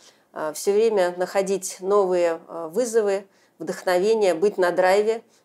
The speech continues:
и любить свою профессию. В общем-то, общаясь друг с другом, будучи открытыми, э, к тому, чтобы обмениваться кейсами, опытом, мы любую задачку, я думаю,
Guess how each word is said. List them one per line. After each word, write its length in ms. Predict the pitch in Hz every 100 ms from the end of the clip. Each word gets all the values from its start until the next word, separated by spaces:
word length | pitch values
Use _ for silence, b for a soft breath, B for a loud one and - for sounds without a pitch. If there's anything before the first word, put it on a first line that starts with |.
| -
и 100 | 170
любить 300 | 180 185 202
свою 240 | - 180
профессию. 800 | 175 190 190 190 190 - 156 165
В 60 | 175
общем-то, 580 | 180 190 180 185 180 165
общаясь 720 | - - - 220 240 233 -
друг 240 | 180 190
с 60 | 180
другом, 420 | 196 175 175 170 b b b _
будучи 400 | 175 170 170 -
открытыми, 880 | 151 165 - 214 226 202 190 185 196 -
э, 420 | 170 160 160 160 -
к 80 |
тому, 240 | - 175 180
чтобы 320 | - 175 170
обмениваться 600 | 170 190 180 170 170 180
кейсами, 500 | 180 208 220 - 180
опытом, 560 | 170 196 202 - 196 190 B B -
мы 240 | 190 214
любую 500 | 190 180 190 190 185
задачку, 520 | 170 180 196 202 -
я 120 | 170 165
думаю, 460 | 175 180 170 165